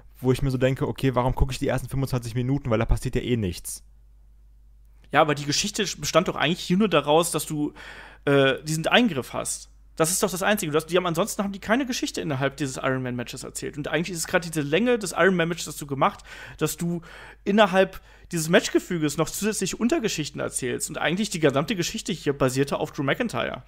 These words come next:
Speaker 1: Ja, geht. Also gerade so, was den Anfang anging, da fand ich halt jetzt das mit diesem, mit diesem wirklichen Wrestling-Wrestling, also diesem Ring,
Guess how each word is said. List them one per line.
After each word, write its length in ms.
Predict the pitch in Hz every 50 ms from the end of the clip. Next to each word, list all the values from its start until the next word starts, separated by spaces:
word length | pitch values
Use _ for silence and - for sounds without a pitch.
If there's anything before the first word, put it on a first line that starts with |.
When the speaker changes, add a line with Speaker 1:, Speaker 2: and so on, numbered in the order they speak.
| - - - -
Speaker 1:
Ja, 160 | 85 95 127
geht. 280 | 127 110 143 190 190 160
Also 180 | 143 123 127
gerade 280 | 117 - 127 139 151 151
so, 100 | 135 139
was 100 | 127 123
den 100 | - 131
Anfang 280 | - 101 113 - 139 131
anging, 420 | - 151 151 139 156 156 165 160 - - - - - - - - -
da 100 | - 117
fand 200 | - - 131 135
ich 80 | 120
halt 80 | 127 123
jetzt 140 | 123 - -
das 120 | 123 110
mit 100 | 123 117
diesem, 160 | 110 113 117
mit 120 | 113 110 110
diesem 240 | 107 113 107 101
wirklichen 420 | 104 123 - 120 - - 110 101 95 -
Wrestling-Wrestling, 800 | - 104 113 120 - - 135 131 135 127 123 127 127 - - 117
also 140 | 104 101 113
diesem 180 | 104 104 107
Ring, 280 | 107 101 117 123 147 147